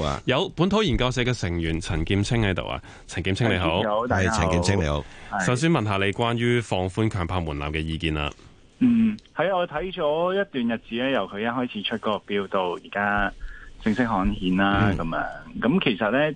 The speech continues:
Speaker 3: 我估嗰個，呃，即係好清楚，其實你見到佢降到即係個強拍門檻低到可能六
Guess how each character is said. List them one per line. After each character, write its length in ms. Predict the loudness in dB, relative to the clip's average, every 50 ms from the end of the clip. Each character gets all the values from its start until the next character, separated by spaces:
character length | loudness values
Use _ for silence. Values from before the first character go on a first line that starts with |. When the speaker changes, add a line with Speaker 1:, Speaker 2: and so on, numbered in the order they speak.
| -6 -4
Speaker 3:
我 140 | -4 -4 -2
估 140 | 0 0 2
嗰 240 | 2 2 2 2 0
個， 60 | -2 -4 -12 -20 -18 -12 -8 -6
呃， 340 | -4 -4 -4 -4 -6 -6 -4 -2
即 60 | 0
係 80 | 0 0
好 180 | 0 -2 -2
清 260 | -2 -2 -2 0 0 0
楚， 300 | 0 0 0 2 2 2 0
其 40 | 0
實 160 | -2 -2 -2
你 60 | -2
見 180 | 0 0 2 2
到 100 | 2 2
佢 140 | 2 0 0
降 220 | 0 0 0 0 0
到 80 | 0 0 2 2 2 0 0 -2 -4 -10 -12 -12 -12 -14 -16 -14 -4 0
即 60 | 2
係 120 | 2 2 2
個 360 | 0 0 0 0 -2 -2 -4
強 200 | -2 -2 -2 0
拍 180 | 0 0 -2
門 240 | -2 -2 -2 -2 0
檻 200 | 0 0 0 0
低 260 | 0 0 0 0 2
到 260 | 2 2 2 0 0 0
可 140 | 0 0 -2 0 -2
能 140 | -4 -6 -8 -12 -14 -20 -16 -8 -4
六 120 | -4 -4